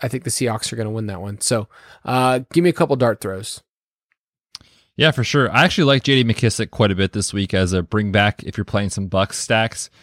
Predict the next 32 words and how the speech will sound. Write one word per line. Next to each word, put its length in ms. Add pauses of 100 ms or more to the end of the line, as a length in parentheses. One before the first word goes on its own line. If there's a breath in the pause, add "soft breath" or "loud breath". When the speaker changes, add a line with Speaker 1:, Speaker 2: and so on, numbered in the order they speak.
(120)
Speaker 2:
We 60
talked 220
about 180
it 40
just 180
with 80
them, 340
they 160
were 100
trailing. 520 (340 soft breath)
A 60
lot 200
of 380
pass 300
receptions 500
if 260
Alex 240
Smith 200
is 100
under 180
center. 280
So 120
I 100
will 100
take 220
him 160
as 100
my 100
dart 320
throw 160
this 240
week. 300